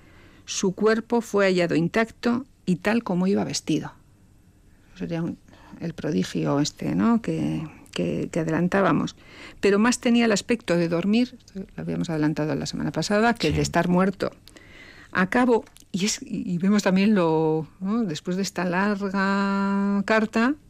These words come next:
Speaker 1: el final es muy, muy breve, el, el epílogo es muy breve, esto es en realidad un pequeño discurso.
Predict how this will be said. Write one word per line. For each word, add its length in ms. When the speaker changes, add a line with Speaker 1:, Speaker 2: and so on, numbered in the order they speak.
Speaker 1:
el 180
final 320
es 120
muy, 760
muy 160
breve, 420
el, 260
el 120
epílogo 460
es 80
muy 120
breve, 280
esto 160
es 100
en 100
realidad 280
un 80
pequeño 340
discurso. 560